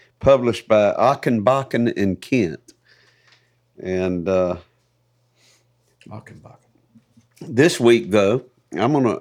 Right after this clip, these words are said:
Speaker 1: I'm gonna read from, uh, one of the tales of the week that's not in the book. And, uh,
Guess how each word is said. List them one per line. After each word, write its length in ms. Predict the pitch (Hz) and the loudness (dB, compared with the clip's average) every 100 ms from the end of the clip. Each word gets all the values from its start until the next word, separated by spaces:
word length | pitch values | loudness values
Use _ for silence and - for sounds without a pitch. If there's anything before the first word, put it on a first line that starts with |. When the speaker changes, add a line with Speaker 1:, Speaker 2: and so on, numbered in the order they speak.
| - | -4
Speaker 1:
I'm 180 | 110 113 | -2 0
gonna 240 | 110 98 | 0 0
read 600 | 98 120 127 120 98 - | 2 2 2 0 -2 -8
from, 440 | - 104 98 95 | -2 0 0 -2
uh, 280 | 92 95 92 | -4 -2 -4
one 320 | - 95 120 123 | -6 -4 0 0
of 140 | 85 | -4
the 40 | |
tales 520 | - - 101 101 95 90 | -8 -2 0 0 -2 -6
of 100 | 87 | -6
the 60 | |
week 380 | 90 101 117 - _ _ _ _ - | -4 -2 -4 -8 _ _ _ _ -6
that's 240 | 104 - | -4 -2
not 240 | 117 117 110 | 0 0 0
in 140 | 104 | -2
the 60 | 90 | -4
book. 320 | 85 71 - _ _ _ _ _ _ _ - - _ _ _ _ _ _ - _ - | -8 -12 -14 _ _ _ _ _ _ _ -20 -20 _ _ _ _ _ _ -20 _ -10
And, 480 | 92 95 92 90 | -4 -2 -4 -4
uh, 280 | 92 90 90 | -2 -2 -4